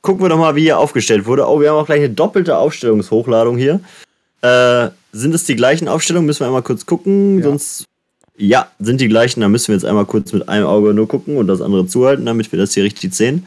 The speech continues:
Speaker 1: Was meinst du? Ho-, holt es Hinterland oder holen es die Kölner?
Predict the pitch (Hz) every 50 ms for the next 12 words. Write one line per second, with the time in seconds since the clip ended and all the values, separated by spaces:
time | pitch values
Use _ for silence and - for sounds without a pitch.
0 | - - - - _ _ _ _ _ _ _ _ _ _ _ _ _ _ _ _
1 | _ _ _ - - - - 165 170 170 - - 170 147 127 117 - 107 113 -
2 | - 113 143 - _ _ _ _ - 180 170 180 180 170 180 208 214 202 202 208
3 | 214 202 196 190 180 170 165 175 175 170 170 151 - 143 135 - 143 123 117 98
4 | 85 80